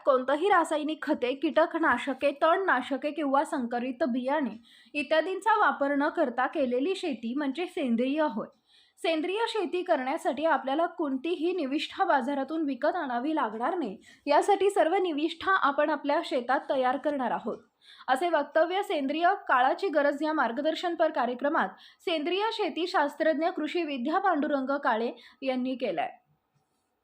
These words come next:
ते करवीर तालुक्यातील कणेरे येथील कृषी विज्ञान केंद्रात कडेगाव पलूस तालुक्यातील शेतकऱ्यांसाठी आयोजित केलेल्या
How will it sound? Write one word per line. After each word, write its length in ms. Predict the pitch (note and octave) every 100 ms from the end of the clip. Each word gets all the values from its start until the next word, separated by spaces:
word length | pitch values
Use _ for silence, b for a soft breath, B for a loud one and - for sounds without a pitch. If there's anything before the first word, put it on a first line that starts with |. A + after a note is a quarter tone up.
| _ _ _
ते 200 | C4 A#3+ A#3
करवीर 360 | C4+ B3 E4 F4
तालुक्यातील 500 | E4+ D4+ D#4+ D#4 D#4+
कणेरे 360 | D4 C4 C#4 D#4+
येथील 340 | C4+ D#4 E4+
कृषी 320 | F4 C#4+ E4
विज्ञान 380 | D#4+ C#4+ B3+ C#4
केंद्रात 380 | F4+ F4+ C4+ C4 D#4+
कडेगाव 400 | D4 C4 C#4 E4 F4+
पलूस 380 | D#4 C#4 E4+
तालुक्यातील 520 | F#4+ E4+ D4 C#4+ D4 D#4+
शेतकऱ्यांसाठी 800 | E4 A#3+ - D4+ F4 F#4+ F#4+ G4
आयोजित 480 | D4 B3+ B3+ C4+ C4+
केलेल्या 400 | C4+ C4 D4+ G#3+